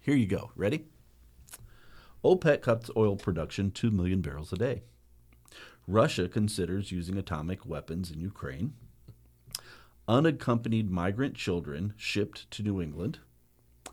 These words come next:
Uh, government-funded drag queen story hour for kids in a public library. Mobs destroy businesses in Portland. U S South Korea naval war games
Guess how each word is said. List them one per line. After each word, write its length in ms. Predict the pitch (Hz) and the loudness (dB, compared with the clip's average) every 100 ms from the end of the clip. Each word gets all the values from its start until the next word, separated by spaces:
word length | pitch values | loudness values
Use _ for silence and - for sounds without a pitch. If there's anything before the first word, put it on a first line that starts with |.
| - - - - - | -20 -20 -20 -20 -4
Uh, 360 | 98 98 95 92 | 0 2 2 2
government-funded 920 | 98 110 135 139 - - 107 101 82 | 2 2 2 0 -2 -2 0 0 0
drag 300 | 95 107 151 | -2 0 -2
queen 280 | - 107 90 | -2 0 0
story 560 | - - 90 85 82 - | -4 -6 -2 -2 -2 -2
hour 360 | 87 82 92 | -2 0 -2
for 180 | - 87 | -2 -6
kids 380 | - 107 90 85 | -2 0 0 0
in 80 | 92 | -4
a 40 | |
public 400 | - 76 95 104 | -2 0 0 0
library. 560 | 80 71 69 67 107 - - _ _ _ _ - - - _ | -4 -4 -6 -6 -6 -6 -12 _ _ _ _ -20 -20 -20 _
Mobs 440 | 92 95 101 120 120 | -2 0 0 -2 -2
destroy 360 | 123 - 101 | -2 2 2
businesses 640 | 82 95 92 107 113 123 | 2 0 0 -2 -2 -2
in 100 | 139 | -4
Portland. 540 | - - 73 90 131 - - - - - - - - - - - - | -4 -6 -6 -4 -4 -6 -18 -20 -20 -20 -20 -20 -20 -20 -20 -20 -2
U 260 | 107 131 | 2 4
S 180 | 131 135 | 4 2
South 360 | - 107 117 117 | 0 2 0 -2
Korea 380 | - 104 101 95 | -2 0 2 0
naval 600 | 92 127 165 123 98 95 | 2 2 4 2 0 -2
war 320 | 95 143 170 | 0 0 2
games 540 | 117 90 90 101 - | 2 0 0 -2 -6